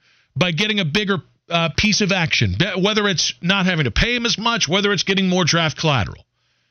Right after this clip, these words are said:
In the end, the Cleveland Browns are getting an ass kicking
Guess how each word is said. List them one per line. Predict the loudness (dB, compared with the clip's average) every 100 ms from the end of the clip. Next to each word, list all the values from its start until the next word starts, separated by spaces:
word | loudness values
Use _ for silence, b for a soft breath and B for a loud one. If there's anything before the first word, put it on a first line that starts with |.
| _ _ _ _ -2
In | 2
the | 4 4
end, | 2 0 0 -6 _ _ _ -6
the | 0
Cleveland | 0 2 2
Browns | 2 2 2
are | 0
getting | 0 -2 -2
an | -4 _ -4
ass | -2 -2 -2
kicking | -2 -2 -2 -8